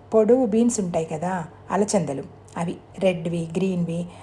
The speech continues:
అవి కొద్దిగా ఇటు, అటు రెడ్ ఇటు గ్రీను, ఇటు రెడ్ అటు గ్రీను పెట్టానండి, మర్చిపోతున్నాను. ఇక ఆ పెద్ద డబ్బాలోను తర్వాత ఇటువైపు ఆనప పెట్టాను అనమాట. వీటిల్లో ఏంటంటే ఇందాక నానబెట్టుకున్నాను కదా,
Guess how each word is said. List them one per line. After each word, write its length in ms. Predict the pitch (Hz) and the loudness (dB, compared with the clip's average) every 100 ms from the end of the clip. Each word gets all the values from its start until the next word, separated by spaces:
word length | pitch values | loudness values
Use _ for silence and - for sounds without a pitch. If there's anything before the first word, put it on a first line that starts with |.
| - | -2
అవి 160 | 247 254 | 2 4
కొద్దిగా 460 | 240 214 226 226 220 | 4 2 6 8 6
ఇటు, 480 | 220 226 226 226 | 4 4 6 6
అటు 260 | 226 214 233 | 4 2 2
రెడ్ 260 | 220 196 311 | 2 2 -2
ఇటు 220 | 330 247 | 0 0
గ్రీను, 400 | 208 226 269 415 | 2 2 2 -2
ఇటు 120 | 320 | -2
రెడ్ 200 | 269 220 | -2 2
అటు 160 | 254 247 | 2 2
గ్రీను 280 | 202 214 240 | 0 0 2
పెట్టానండి, 640 | 208 175 196 180 165 160 - - | 0 2 0 2 -4 -8 -10 -10
మర్చిపోతున్నాను. 760 | 170 - 208 208 175 147 233 - - - - - - - - - - 233 | -10 -4 -4 -4 -6 -6 -8 -8 -18 -20 -20 -20 -20 -20 -20 -20 -4 0
ఇక 420 | 226 190 180 175 - - - - | 0 0 -2 -6 -10 -16 -12 0
ఆ 160 | 202 | 2
పెద్ద 440 | 196 214 208 214 269 | 2 2 0 4 8
డబ్బాలోను 920 | 240 185 196 202 196 190 175 240 403 - - | 8 8 6 6 6 4 2 2 -2 -8 -2
తర్వాత 760 | 208 190 185 175 208 202 180 180 - | 0 2 0 0 0 0 0 -6 -6
ఇటువైపు 380 | 185 196 180 226 | -2 -2 0 2
ఆనప 320 | 226 190 208 | 4 2 -2
పెట్టాను 320 | 156 - 151 | -4 -6 -8
అనమాట. 240 | 151 156 - | -8 -8 -4
వీటిల్లో 480 | 202 262 302 294 | 2 2 4 4
ఏంటంటే 540 | 247 214 202 208 339 359 - - - | 6 4 0 0 -2 -2 -10 -16 0
ఇందాక 260 | 269 262 247 | 4 6 6
నానబెట్టుకున్నాను 960 | 240 214 208 233 262 - 226 202 180 | 4 4 4 4 2 0 0 2 0
కదా, 400 | 170 165 196 175 | -4 2 2 2